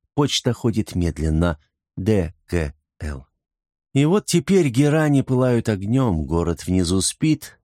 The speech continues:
Она сидит, прислонившись к Лоуренсу, в кольце его рук, слышит его голос в темноте и ощущает вибрацию его грудной клетки. «Более того, ты свободна, ты можешь сама строить свою жизнь,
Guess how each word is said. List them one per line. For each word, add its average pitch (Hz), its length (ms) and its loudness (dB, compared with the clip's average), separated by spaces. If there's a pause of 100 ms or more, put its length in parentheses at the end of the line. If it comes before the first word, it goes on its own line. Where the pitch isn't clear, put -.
Она 117 340 0
сидит, 101 560 -4
прислонившись 104 840 0
к - 100 -14
Лоуренсу, 123 800 0 (360)
в - 80 -20
кольце 131 400 -4
его 110 340 -2
рук, 90 320 -4 (180)
слышит 123 460 -2
его 113 260 2
голос 110 400 0
в - 120 -4
темноте 127 480 2
и 135 240 0
ощущает 123 720 0
вибрацию 110 720 -2
его 95 420 -2
грудной 82 460 -4
клетки. 62 640 -10 (1200)
«Более 80 380 -2
того, 87 300 0
ты 80 180 -4
свободна, 80 720 -4
ты 78 160 -4
можешь 78 380 -4
сама 90 360 -2
строить 110 500 -2
свою 90 320 0
жизнь, 82 440 -4